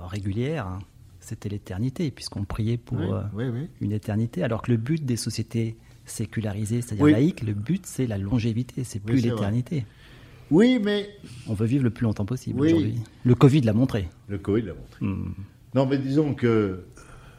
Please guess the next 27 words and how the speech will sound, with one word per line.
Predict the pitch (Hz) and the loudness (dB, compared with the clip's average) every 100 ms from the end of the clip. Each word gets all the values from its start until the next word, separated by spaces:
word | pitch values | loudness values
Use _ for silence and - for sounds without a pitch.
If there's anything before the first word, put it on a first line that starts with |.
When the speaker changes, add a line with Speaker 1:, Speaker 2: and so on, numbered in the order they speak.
| - - - - - - - | -20 -20 -20 -20 -20 -20 -14
Speaker 2:
quand | - 120 - | -4 -2 2
on | |
dit, « | 135 143 104 | 4 6 6
Je | 110 | 8
vais | 123 | 6
prier | - 139 131 131 | 6 2 6 6
pour | 113 101 101 | 6 4 4
lui », | 131 160 170 - - - - - - - - - - | 4 4 0 -4 -20 -20 -20 -20 -20 -20 -20 -20 -20
c'est, | - - 110 95 95 | -8 0 0 0 -6
c'est | - 101 92 90 | -6 -6 -6 -8
un | 85 101 | -6 -4
geste | 90 120 - - | 2 2 2 0
d'amour. | 101 131 190 147 - - - - - - - - - - - - - | 2 4 6 6 4 -6 -20 -20 -20 -20 -20 -20 -20 -20 -20 -20 -6
Speaker 1:
Et | 143 | -6
face | - 196 - | -2 -2 2
à | |
la | 135 | 6
maladie | 143 151 131 | 6 6 2
grave, | 131 101 101 95 92 - - - - - - - | 2 0 0 0 -4 -8 -20 -20 -20 -20 -20 -8
euh, | 110 104 | -4 0
et | 127 | 4
lorsque | 135 135 123 | 4 4 4
le | 117 | 6
pronostic | 120 123 - 139 135 | 8 6 4 0 2
est | 104 | 2
malheureusement | 95 107 110 107 107 | 2 2 2 2 0
sombre | - 151 160 98 | 0 0 0 0